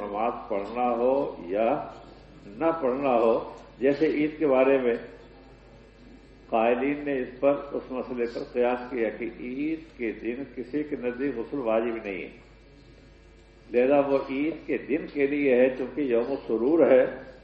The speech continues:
اور آپس میں ایک دوسرے کے ساتھ آنا جانا، ملنا جلنا، ملاقات اور نماز کے لیے اجتماع بھی ہے، ان سب کا تقاضا یہ ہے کہ آدمی نظافت کا پورے طور پر اہتمام کرے۔ تو ایسے ہی جمعے کو بھی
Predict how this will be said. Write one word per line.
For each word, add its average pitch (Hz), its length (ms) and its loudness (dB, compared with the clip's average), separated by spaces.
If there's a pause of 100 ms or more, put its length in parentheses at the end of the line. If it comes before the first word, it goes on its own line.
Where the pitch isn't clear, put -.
اور 117 180 2
آپس 117 460 0
میں 143 120 0
ایک 127 220 -2
دوسرے 127 320 -4
کے 123 200 -8
ساتھ 131 420 0
آنا 120 460 -2
جانا، 123 480 0
ملنا 123 340 -4
جلنا، 117 540 -4
ملاقات 113 640 2 (480)
اور 123 180 2
نماز 123 340 -2 (120)
کے 139 60 -6
لیے 131 140 -2
اجتماع 123 520 -4
بھی 139 220 -2
ہے، 131 120 2
ان 135 300 -4
سب - 200 -6
کا 147 100 -2
تقاضا 120 480 0
یہ 110 200 0
ہے 120 260 2
کہ 123 120 -2
آدمی 113 380 -2 (100)
نظافت 110 520 -2
کا 127 100 -2
پورے 120 380 -2
طور 110 260 0
پر 143 140 0 (120)
اہتمام 107 480 -4 (120)
کرے۔ 123 280 4 (400)
تو 117 140 0
ایسے 117 440 0
ہی 127 120 0
جمعے 123 460 -6
کو 120 120 0
بھی 110 320 0